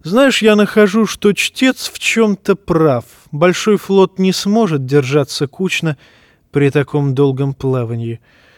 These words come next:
Только для лучших наших кораблей с лучшими людьми на борту есть надежда дойти до залива работорговцев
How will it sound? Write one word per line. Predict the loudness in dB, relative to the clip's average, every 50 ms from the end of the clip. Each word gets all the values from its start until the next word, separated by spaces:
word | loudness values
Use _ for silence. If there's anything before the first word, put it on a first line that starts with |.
| _ _ _ _ _ _ _ _ _ _ _ _ _ _
Только | 2 4 4 4 4 2 0 0 2
для | 2 4 4 4
лучших | 4 4 2 0 0 -2 -2 0 -2 -2 -2 -2
наших | -2 0 0 0 0 0 -2 -4 -4 _
кораблей | -4 0 0 2 2 0 0 0 0 0 0
с | 0 -4 -4
лучшими | -2 0 0 0 0 -2 -4 -2 -2 0
людьми | 0 -2 -2 -2 -2 0 0
на | 0 0
борту | 0 -2 -2 -4 -6 _ -4 -2 0 0
есть | 0 0 0 -2 -2 -4 -4
надежда | -4 -2 -2 -2 -2 -2 -2 -2 -4 -4
дойти | -2 -2 -2 -2 -4 -4 -6 -8
до | -6 -6 -6
залива | -6 -4 -4 -4 -4 -4 -4 -4 -4
работорговцев | -6 -6 -6 -6 -6 -6 -6 -4 -2 -2 -2 -2 -4 -4 -6 -6 -6 -8